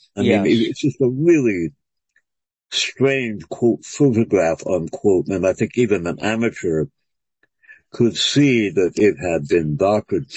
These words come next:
Speaker 1: Now, uh, the rifle itself, some of the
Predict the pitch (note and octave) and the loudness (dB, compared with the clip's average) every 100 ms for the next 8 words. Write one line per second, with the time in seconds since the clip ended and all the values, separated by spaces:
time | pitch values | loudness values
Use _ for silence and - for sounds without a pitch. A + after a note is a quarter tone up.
0 | - - - F3+ D4+ A3 D3+ D3 - - | -14 -8 -2 0 0 0 0 0 -4 -4
1 | C#3 C3 C#3 D#3 C#3 C#3+ - A2+ - - | 0 2 2 0 0 -2 0 0 0 -2
2 | - - A2+ - - - _ _ _ _ | -2 0 0 -2 -6 -18 _ _ _ _
3 | _ _ _ _ _ _ - D#3 D3+ B2 | _ _ _ _ _ _ -2 0 2 0
4 | A#2+ | -2